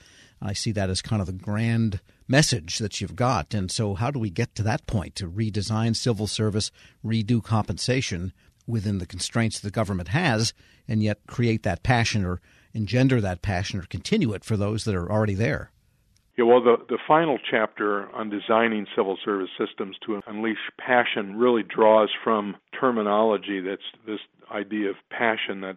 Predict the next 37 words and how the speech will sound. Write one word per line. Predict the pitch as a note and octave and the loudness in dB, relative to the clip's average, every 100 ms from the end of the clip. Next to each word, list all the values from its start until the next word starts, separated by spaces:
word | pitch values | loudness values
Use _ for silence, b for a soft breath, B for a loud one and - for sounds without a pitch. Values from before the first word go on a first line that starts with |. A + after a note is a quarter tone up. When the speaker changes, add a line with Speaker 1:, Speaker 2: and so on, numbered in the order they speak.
| - | -10
Speaker 2:
is | A2+ F#2+ | -12 -10
used | G#2 G#2 F#2+ | -10 -10 -8
by | F#2+ | -8
the | G2 | -8
United | G2+ G2+ G2+ F#2 | -8 -8 -8 -10
Nations | G#2 G#2 - G2 - | -10 -10 -12 -14 -16
Development | G#2 G#2+ A2 F2+ G2 | -8 -6 -6 -10 -10
Program. | - F#2 F2+ F#2+ B B B B | -6 -6 -8 -10 B B B B
But | - A2 _ | -4 -4 _
the | A#2+ | -2
final | - C#3 C3 | 4 6 6
chapter | G#2+ C3 A2 G#2 - - | 2 4 2 2 -2 2
summarizes | C3 A2 F#2+ F#2 F2+ G#2 F2+ | 4 6 6 6 2 -4 0
everything | A2 G#2 F#2 G2+ F2+ | 2 2 0 -2 -4
that | F2+ - | -6 -6
precedes | G#2+ F#2+ - B2 F#2 | -8 -8 -4 -4 -4
it | F2+ E2+ | -6 -6
in | G#2+ G#2+ | -10 -10
the | E2+ | -8
book. | F#2 G2+ - A2+ | 0 0 0 -10
And | A#2+ G#2 | -12 -10
the | F#2+ - | -10 2
substance | D3 - - G2+ - | 2 4 -4 -10 -8
of | F#2+ | -6
the | F2 | -6
book | F2+ F2+ - - _ | -2 -4 -4 -18 _
with | A2 G2+ | -12 -6
respect | G#2 - A2 F#2+ - | -6 -2 -2 -2 -6
to | |
proposals | - F#2+ - - B2 A2 G#2 F2+ - - | -10 -10 -10 -2 0 0 -4 -8 -12 -10
for | G2+ G2 F#2 | -4 -2 -4
reforming | E2+ F2+ - B2+ A#2 G#2+ F2+ - | -4 -6 -4 -2 -2 -4 -8 -8
civil | F#2 F2+ - | -6 -6 -8
service | G2 F2+ F2+ - B B B - | -8 -6 -8 -12 B B B -4
runs | A2 G#2 - | -2 -2 -4
from | G2 F#2+ | -6 -6
chapters | - G2+ - G2+ E2+ | -4 -4 -6 -10 -10